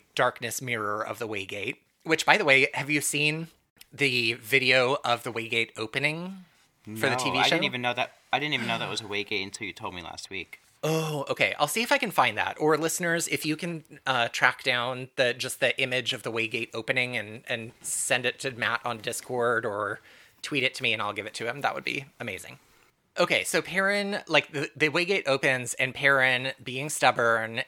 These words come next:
Speaker 1: even though he's supposed to, like, follow Loial and Fael, he just, like, trots through first, which Fael, like, gasps angrily at. But he, like, disregards it and is, like, inside. And as with the last time we were inside the ways, we learn, like, once you're inside, everything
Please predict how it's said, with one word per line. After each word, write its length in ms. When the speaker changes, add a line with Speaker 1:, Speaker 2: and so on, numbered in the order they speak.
Speaker 1:
even 220
though 80
he's 220
supposed 400
to, 80
like, 320
follow 800
Loial 420
and 100
Fael, 440
he 120
just, 200
like, 160
trots 480
through 260
first, 480
which 180
Fael, 400
like, 280
gasps 640
angrily 480
at. 260
But 180
he, 260
like, 260
disregards 520
it 100
and 80
is, 140
like, 200
inside. 880
And 540
as 400
with 220
the 100
last 400
time 220
we 100
were 140
inside 320
the 80
ways, 320
we 100
learn, 260
like, 180
once 220
you're 120
inside, 400
everything 380